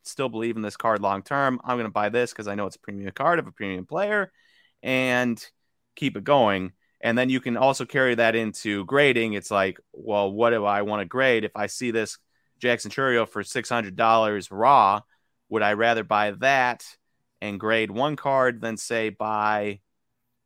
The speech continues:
ten Bowman Sapphires and get 'em graded?" So, like,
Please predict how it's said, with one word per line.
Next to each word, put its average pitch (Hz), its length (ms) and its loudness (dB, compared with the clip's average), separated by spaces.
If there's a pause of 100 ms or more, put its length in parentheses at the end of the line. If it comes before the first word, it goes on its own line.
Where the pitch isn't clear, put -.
(380)
ten 127 640 -2 (800)
Bowman 127 320 2
Sapphires 104 600 0
and 92 100 -10
get 90 80 -8
'em 82 80 -14
graded?" 80 260 -20 (2500)
So, 107 160 -6
like, 101 260 -2